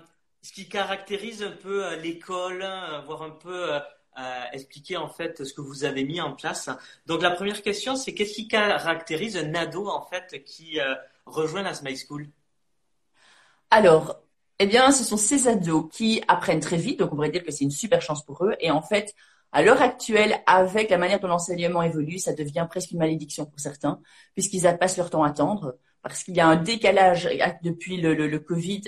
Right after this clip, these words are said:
Speaker 2: à, entre les élèves qui n'ont plus vraiment progressé et ceux qui voulaient quand même malgré tout continuer à apprendre. Et donc, ce sont des jeunes qui s-, je, nous nous adressons à des jeunes qui,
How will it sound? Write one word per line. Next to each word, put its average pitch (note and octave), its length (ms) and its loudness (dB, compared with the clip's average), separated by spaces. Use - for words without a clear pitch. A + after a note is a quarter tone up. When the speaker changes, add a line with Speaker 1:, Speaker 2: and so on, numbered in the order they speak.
Speaker 2:
à, - 140 0
entre E3 220 0
les E3+ 180 0
élèves F3+ 300 6
qui - 160 -10
n'ont D#3 160 0
plus G#3+ 220 -6
vraiment F3+ 320 2
progressé E3+ 480 -4
et - 160 0
ceux F3 220 -2
qui E3 120 -8
voulaient D#3+ 240 -2
quand F#3 100 0
même F#3 80 0
malgré D#3+ 240 0
tout - 120 -16
continuer D#3+ 320 -6
à D3+ 40 2
apprendre. D#3+ 380 -2
Et F#3 60 -6
donc, A3 140 4
ce A#3 80 0
sont G3+ 160 0
des G#3 120 6
jeunes G#3+ 340 6
qui G3 140 -8
s-, - 260 -4
je, F3+ 160 2
nous G3 160 2
nous G3+ 200 6
adressons A3 320 2
à G3+ 40 4
des G3+ 80 4
jeunes G#3+ 400 4
qui, A3 380 4